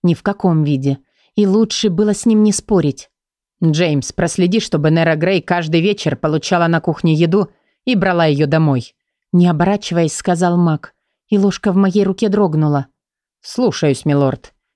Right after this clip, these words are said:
невозмутимо ответил дворецкий, будто в словах мага не было ничего необычного. «Не отвлекайтесь, Нера Грей»,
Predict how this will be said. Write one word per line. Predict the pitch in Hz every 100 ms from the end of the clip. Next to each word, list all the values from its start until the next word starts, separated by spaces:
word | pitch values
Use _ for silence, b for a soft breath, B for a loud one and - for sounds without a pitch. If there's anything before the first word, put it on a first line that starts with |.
| -
невозмутимо | 170 156 151 165 - 196 180
ответил | 165 180 196 180
дворецкий, | 156 180 214 214 - 160 b b b
будто | 156 165 - 180
в | -
словах | 185 170 190 -
мага | 202 190
не | 208 285
было | 196 156
ничего | 165 175 - 196
необычного. | 202 226 220 226 - 147 139 131 _ _ _ _ _ -
«Не | 143
отвлекайтесь, | 147 147 165 180 202 151 - 143 -
Нера | 180 170 139
Грей», | 139 139 131